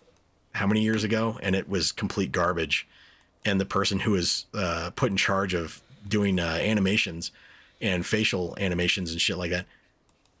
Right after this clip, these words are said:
should have never been working in that, that position, should have never been in charge of it, ever. Their, their, their resume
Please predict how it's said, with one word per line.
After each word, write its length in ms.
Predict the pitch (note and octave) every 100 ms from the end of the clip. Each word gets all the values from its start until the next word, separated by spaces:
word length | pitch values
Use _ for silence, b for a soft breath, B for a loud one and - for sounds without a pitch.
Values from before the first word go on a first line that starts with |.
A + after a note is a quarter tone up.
| -
should 240 | - D3+
have 80 | G#2
never 240 | G2 B2+ A2+
been 160 | F#2
working 240 | F2 G2+ E2+
in 100 | D#2+
that, 220 | D#2+ D#2 _ -
that 180 | G#2 G2
position, 380 | F#2+ F2+ F#2 F#2
should 200 | - G2+
have 80 | F#2
never 200 | A#2 G2+
been 120 | F#2
in 100 | D#2
charge 300 | - G#2 E2
of 60 |
it, 140 | C2 - _ _ _ _ _ _ -
ever. 300 | A2 D#2 - - _ _ _ _
Their, 160 | G#2+ G2+
their, 340 | G2 G2+ F#2 B B
their 180 | C#3+ B2+
resume 640 | A2 C3 B2+ A2 F#2+ F2